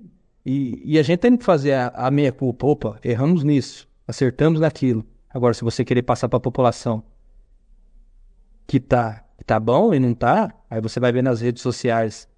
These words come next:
do pessoal da administração, eles fazendo recortezinho,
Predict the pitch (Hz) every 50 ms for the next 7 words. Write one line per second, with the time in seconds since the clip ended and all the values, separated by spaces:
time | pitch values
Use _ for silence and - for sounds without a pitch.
0 | _ _ _ _ _ _ _ _ _ 123 - - - - - - - 135 120 120
1 | 120 117 107 - _ _ _ _ - 120 113 120 123 120 - 143 127 120 - -
2 | 123 135 160 196 240 277 - 226 185 180 190 190 170 180 - - 175 160 139 -
3 | - 139 123 120 127 156 196 226